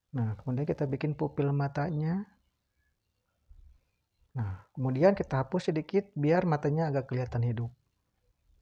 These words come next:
Nah, seperti ini ya. Lalu kemudian kita bikin alisnya.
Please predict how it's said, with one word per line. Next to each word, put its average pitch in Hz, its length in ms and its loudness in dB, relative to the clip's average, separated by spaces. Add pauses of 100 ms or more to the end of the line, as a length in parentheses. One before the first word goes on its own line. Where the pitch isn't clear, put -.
Nah, 113 240 -4
seperti 131 400 -4
ini 160 160 4
ya. 139 240 2 (1400)
Lalu 143 240 -2
kemudian 139 240 2
kita 143 160 2
bikin 147 160 -2
alisnya. 160 640 4